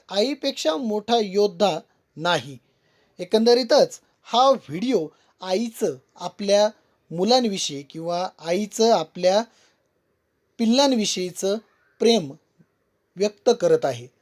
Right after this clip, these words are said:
आपल्या लेकराला वाचवण्यासाठी आई जीवाची बाजी लावू शकते, हेच या भावनिक आणि अत्यंत हृदयद्रावक शेवट होणाऱ्या व्हिडिओतून दिसतं आहे. मित्रांनो, तुम्हाला हा व्हिडिओ कसा वाटला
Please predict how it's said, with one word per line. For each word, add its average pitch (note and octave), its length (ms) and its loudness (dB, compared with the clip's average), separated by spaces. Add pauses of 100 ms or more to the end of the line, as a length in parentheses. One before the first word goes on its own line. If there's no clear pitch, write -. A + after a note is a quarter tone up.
(140)
आपल्या G3 420 2 (680)
लेकराला A#3 460 4
वाचवण्यासाठी E3+ 1040 -2
आई F3 280 -2 (100)
जीवाची E3 560 -4
बाजी D3+ 600 0
लावू G3+ 180 2
शकते, C3 420 -12 (380)
हेच F#3+ 300 -2 (260)
या F3 180 -2
भावनिक C#3 580 -6 (220)
आणि E3+ 260 -6 (320)
अत्यंत B3 480 0
हृदयद्रावक F#3+ 800 2 (280)
शेवट B3 460 2 (240)
होणाऱ्या D3+ 440 -2 (300)
व्हिडिओतून D3+ 520 -4 (480)
दिसतं D3 360 -4
आहे. B2+ 240 -4 (680)
मित्रांनो, G3+ 340 0
तुम्हाला G#3+ 280 2
हा G#3 60 4
व्हिडिओ G#3 280 0
कसा G#3 260 -2
वाटला A3+ 300 0